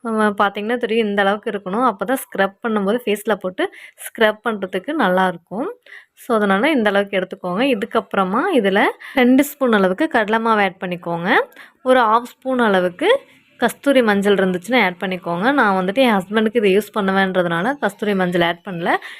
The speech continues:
எனக்கு யூஸ் பண்ணிக்கும் போது நான் அந்த பேக்லேயே கொஞ்சமா கஸ்தூரி மஞ்சள் ஆட் பண்ணி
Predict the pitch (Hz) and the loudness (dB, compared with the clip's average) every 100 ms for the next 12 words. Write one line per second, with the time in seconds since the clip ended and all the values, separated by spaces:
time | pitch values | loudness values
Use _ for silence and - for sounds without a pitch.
0 | - 247 247 247 254 - 233 202 196 190 | -10 -2 0 0 -4 -4 -6 -6 -4 -2
1 | 240 392 349 240 202 185 185 190 _ 214 | 0 0 2 2 4 2 2 -4 _ -4
2 | 208 202 208 202 220 220 190 208 208 269 | -2 -2 -2 -2 -2 -2 -2 -4 -2 -2
3 | 220 196 208 196 185 196 185 - - - | -2 -4 -6 -4 0 2 2 0 -14 -20
4 | _ 208 208 202 214 294 | _ -2 -2 -4 -8 -6